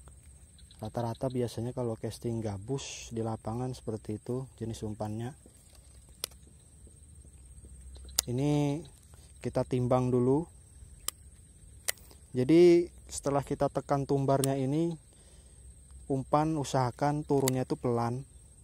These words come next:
Jadi apabila turun, umpan jatuh menyentuh air, seret, ininya tidak kusut. Bisa dilihat ini adalah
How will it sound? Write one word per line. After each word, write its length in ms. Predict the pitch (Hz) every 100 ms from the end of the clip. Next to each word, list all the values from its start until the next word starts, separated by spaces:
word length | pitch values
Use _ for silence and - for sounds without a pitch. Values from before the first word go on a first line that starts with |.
| -
Jadi 320 | 117 147 156
apabila 400 | 143 127 123 123
turun, 480 | - 117 123 143 185 - - - - - - -
umpan 320 | 127 143 143
jatuh 400 | 123 120 143 147 - - -
menyentuh 400 | 127 123 139 - 120
air, 160 | 127 156 -
seret, 240 | 165 170 - - - - - 131
ininya 240 | 131 156
tidak 240 | 147 127
kusut. 320 | 127 117 131 - - - - - - - - - - - - -
Bisa 240 | - 120 127
dilihat 400 | 127 127 139 139
ini 160 | 131
adalah 400 | 139 131 127 127